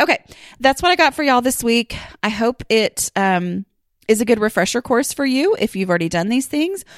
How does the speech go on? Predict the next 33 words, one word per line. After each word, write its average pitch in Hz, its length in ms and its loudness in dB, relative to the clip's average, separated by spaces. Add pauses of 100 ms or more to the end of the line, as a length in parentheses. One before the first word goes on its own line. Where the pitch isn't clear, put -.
(240)
or 254 160 6
if - 140 2
it 247 60 -4
makes 233 220 -2
you 240 60 -4
go, 220 160 2
"Oh 254 80 -4
yeah, 330 580 -6
I've - 260 -14
kind 494 220 -18
of - 60 -20
been 403 300 -12
trying 320 280 -6
to 311 80 -6
skip - 280 -8
ahead 233 260 -2
to 226 100 -6
whatever, 208 580 0 (840)
and 240 520 0
maybe 226 480 -2
I 196 100 -2
need 196 240 -4
to 190 420 -6
focus 185 280 -6
on 170 140 -4
these 165 180 -4
things 147 320 -6
to - 100 -6
make - 140 -8
sure 143 220 -4
I 143 140 -2
feel - 180 -10
like 110 260 -8